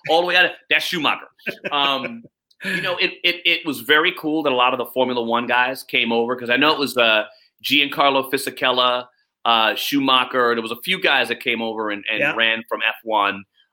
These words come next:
Speaker 1: Obviously, when Schumacher was there, it made everybody not even remember the other people who were
Speaker 2: That's true.
Speaker 1: racing. But, um, it really said something to where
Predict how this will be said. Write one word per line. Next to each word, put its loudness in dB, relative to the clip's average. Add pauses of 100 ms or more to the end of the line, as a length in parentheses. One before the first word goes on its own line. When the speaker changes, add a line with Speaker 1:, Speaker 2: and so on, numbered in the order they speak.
Speaker 1:
Obviously, 2
when 0
Schumacher 0
was -6
there, 4
it -2
made 4
everybody 2
not 2
even -4
remember -2
the 2
other 2
people -12
who -6
were -6 (180)
Speaker 2:
That's 0
true. 4
Speaker 1:
racing. -6 (440)
But, 4 (180)
um, 0 (720)
it 0
really 0
said 0
something 0
to -6 (260)
where 2